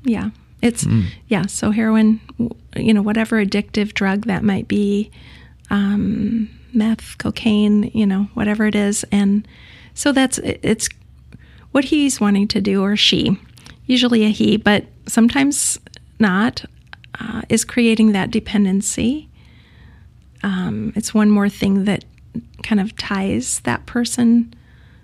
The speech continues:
Speaker 1: to him. And so, so it's, it's something that with the women that we work with, I'd say, um, the majority of them come with some type of addiction because of that. And so that's one of the ways that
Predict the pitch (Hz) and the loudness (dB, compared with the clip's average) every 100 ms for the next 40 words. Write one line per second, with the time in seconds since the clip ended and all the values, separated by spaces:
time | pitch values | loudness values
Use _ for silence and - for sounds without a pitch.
0 | - - 247 226 220 214 214 208 - 196 | -12 -2 2 4 6 6 4 2 -2 -2
1 | 180 175 202 - - - - - - - | 0 -2 -4 -6 -16 -20 -20 -20 -20 -20
2 | - - - 190 196 - - - - - | -20 -16 -6 -4 -4 -6 -16 -20 -20 -20
3 | - _ - - - - - - - 185 | -20 _ -20 -20 -20 -20 -12 -10 -6 -4
4 | - 208 - - 208 - - 220 214 208 | -4 -4 -6 -4 -4 -4 0 0 2 0
5 | 208 - 233 247 277 302 302 254 - 226 | 0 -2 -4 -2 -2 -2 0 0 0 0
6 | 240 220 - 220 220 - - - - - | 0 -2 0 0 0 -6 -14 -20 -20 -20
7 | - - - - - 208 214 - 202 202 | -20 -20 -20 -20 -6 -2 -2 -2 0 0
8 | 202 - - - - 202 220 214 214 208 | -2 -4 -12 -14 -6 -4 -2 2 2 2
9 | - 214 240 262 262 - 262 269 - 226 | 0 0 0 -2 -2 -2 -2 -2 2 4
10 | 220 220 214 196 - - - 208 226 - | 4 2 -2 -2 -2 -6 -6 -6 -6 -6
11 | - 226 233 233 - 233 233 208 - - | -4 -2 -4 -4 -8 -10 -6 -6 -2 0
12 | 214 233 240 226 220 214 214 214 208 208 | 0 2 0 0 2 2 2 0 -2 0
13 | 214 - 220 | 0 -2 -2